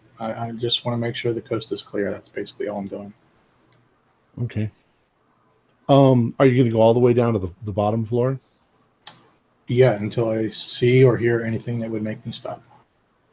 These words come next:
Speaker 2: Okay. When you're on the f-, the, the first floor up,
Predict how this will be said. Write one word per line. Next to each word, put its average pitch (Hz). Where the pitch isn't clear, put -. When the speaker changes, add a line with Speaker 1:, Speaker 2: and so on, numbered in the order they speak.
Speaker 2:
Okay. 110
When 147
you're 160
on 196
the 196
f-, -
the, 123
the 110
first -
floor 117
up, 101